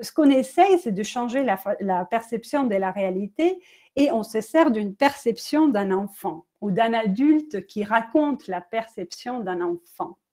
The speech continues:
dans les deux cas. Euh, donc, on est là, euh, on, on, on voit Gary imprégné par l'absurde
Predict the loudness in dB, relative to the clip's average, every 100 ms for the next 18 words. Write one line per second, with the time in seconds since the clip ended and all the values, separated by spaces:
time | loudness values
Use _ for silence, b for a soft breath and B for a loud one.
0 | _ -6 -4 -4 -4 -4 -4 -6 -8 -12
1 | -12 _ _ _ _ _ _ -12 -12 -12
2 | B B B B -8 -6 -4 -4 -6 -8
3 | -8 -8 -4 -4 -2 -2 -2 2 4 2
4 | 0 B B -14 -10 -10 -8 -10 -10 -6
5 | -4 -4 -6 -8 -12 -12 -14 -8 -6 -6
6 | -8 -4 0 6 6 8 6 6 2 4
7 | 2 2 -2 -4 -2 -2 2 2 2 0
8 | 0 -2 -2 -4 -4 2 4 4 0